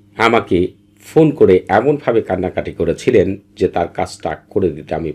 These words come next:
বাধ্য হয়েছিলাম। সেই বোনের কিছু বিষয় আপনাদের কাছে উল্লেখ করব, তবে বোনের নাম ঠিকানা আমি আপনাদের মাঝে দিতে পারবো না, এজন্য মাফ করবেন, কারণ প্রাইভেসি রক্ষা করেই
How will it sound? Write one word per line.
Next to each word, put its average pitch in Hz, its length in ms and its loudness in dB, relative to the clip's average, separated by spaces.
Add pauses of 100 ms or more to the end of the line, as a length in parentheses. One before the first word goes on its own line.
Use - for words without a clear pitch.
(180)
বাধ্য 101 280 2
হয়েছিলাম। 78 600 -2 (400)
সেই 147 200 6
বোনের 113 380 4
কিছু - 380 -6
বিষয় 95 440 -2 (120)
আপনাদের 85 380 -6
কাছে - 360 -6 (160)
উল্লেখ 85 320 -2
করব, 73 240 -8
তবে 127 340 4 (380)
বোনের 127 240 6
নাম 98 300 2
ঠিকানা 92 520 -2
আমি 90 420 -2
আপনাদের 85 400 -4
মাঝে 76 340 -8
দিতে 92 260 -2
পারবো 73 280 -6
না, 120 160 -2
এজন্য 82 280 -6
মাফ 87 260 -6
করবেন, 73 380 -6 (340)
কারণ 92 280 2
প্রাইভেসি 107 560 2
রক্ষা 80 320 -6
করেই 101 400 -4